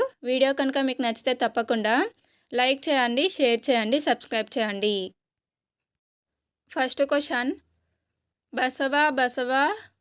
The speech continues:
బసవ వృషాధిప అనే మకుటంతో వచ్చిన శతకం ఏది? బసవ బసవ బసవ వృషాధిప అనే మకుటంతో వచ్చిన శతకం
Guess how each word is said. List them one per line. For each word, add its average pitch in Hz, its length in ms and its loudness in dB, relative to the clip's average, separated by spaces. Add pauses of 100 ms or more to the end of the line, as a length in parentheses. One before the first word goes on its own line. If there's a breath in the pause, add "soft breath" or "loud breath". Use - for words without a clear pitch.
(120)
బసవ 247 320 -2 (180)
వృషాధిప 240 680 0 (400)
అనే 233 180 -4 (100)
మకుటంతో 233 640 0 (440)
వచ్చిన 240 300 0 (120)
శతకం 262 420 0 (160)
ఏది? 226 340 -2 (1040)
బసవ 247 340 -2 (200)
బసవ 240 320 0 (180)
బసవ 233 280 0 (140)
వృషాధిప 240 560 0 (140)
అనే 226 240 -8
మకుటంతో 233 580 -4
వచ్చిన 226 240 -6 (100)
శతకం 226 480 -4